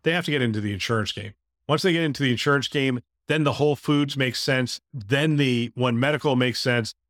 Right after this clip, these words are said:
Then the Amazon Pharmacy makes sense. It all makes sense. And if they're going to do incrementalism, it should be around logistics.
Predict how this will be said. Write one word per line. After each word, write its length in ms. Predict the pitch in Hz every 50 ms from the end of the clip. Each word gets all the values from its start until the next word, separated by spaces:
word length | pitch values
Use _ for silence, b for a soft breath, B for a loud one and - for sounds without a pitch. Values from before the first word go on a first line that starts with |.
| _ _ _ _
Then 180 | 147 151 170
the 260 | 160 151 277 - 165
Amazon 360 | 143 143 139 117 123 120 117 107
Pharmacy 500 | - - 156 147 147 139 123 - 139 131
makes 260 | 127 123 120 - -
sense. 420 | - 135 127 123 117 107 - - - _ _ _ _
It 140 | - 139 127
all 400 | - - 151 151 147 143 139 135
makes 280 | 131 131 120 110 -
sense. 400 | - - 120 107 104 - - - - _ _ _ _ _ _ _ _ _ _
And 440 | 131 127 127 123 123 120 113 110 - _ _ _
if 120 | - 135
they're 120 | - 170 156
going 180 | 165 185 185
to 60 | 175
do 220 | 151 147 156 139 135
incrementalism, 840 | 143 147 127 - 135 131 127 131 131 127 127 123 117 - 123 110 110
it 100 | 117 -
should 240 | - - 165 165
be 140 | 135 139 135
around 300 | 120 113 113 110 107 101
logistics. 680 | 104 107 98 - 110 107 - - - 98 - - -